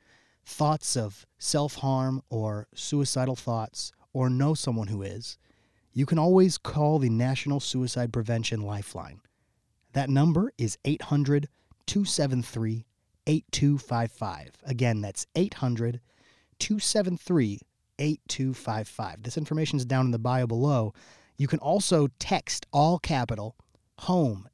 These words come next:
H O M E, all caps, to seven four one seven four one. That's all caps home to seven four one seven four one.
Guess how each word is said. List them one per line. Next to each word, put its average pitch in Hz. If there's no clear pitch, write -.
H 147
O 139
M 139
E, 120
all 131
caps, -
to 123
seven 139
four 127
one 113
seven 104
four 101
one. 92
That's -
all 165
caps 165
home 123
to 104
seven 143
four 131
one 107
seven 107
four 110
one. 104